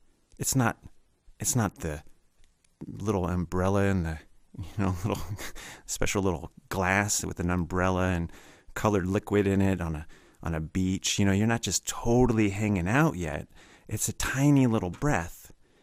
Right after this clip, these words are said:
but it's a, it's a little breath that signals the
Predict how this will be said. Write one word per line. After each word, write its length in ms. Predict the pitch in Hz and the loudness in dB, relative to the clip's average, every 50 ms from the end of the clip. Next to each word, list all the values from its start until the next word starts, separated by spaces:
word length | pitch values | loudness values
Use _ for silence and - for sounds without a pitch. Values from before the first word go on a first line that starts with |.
| _ _ _ _ - _ | _ _ _ _ -20 _
but 100 | - 113 | -6 -4
it's 160 | 113 113 - - | -2 -2 -2 -4
a, 80 | 113 - _ _ _ _ _ _ _ _ - | -4 -6 _ _ _ _ _ _ _ _ -4
it's 160 | 117 107 - | -4 -2 -2
a 80 | 113 117 | -2 -2
little 180 | 117 131 131 | 2 2 0
breath 360 | 107 - - 120 113 107 - | 0 2 2 2 2 2 2
that 160 | - 95 - - | -2 -4 -2 -2
signals 880 | - - - - 139 127 120 95 87 82 82 85 98 - - - - - _ _ _ _ _ _ _ _ _ - - _ _ - | -2 -2 0 0 2 2 2 2 2 0 -2 -4 -6 -8 -8 -10 -12 -14 _ _ _ _ _ _ _ _ _ -20 -20 _ _ -12
the 500 | 95 92 107 104 98 98 95 92 90 | -4 0 2 2 4 4 2 0 0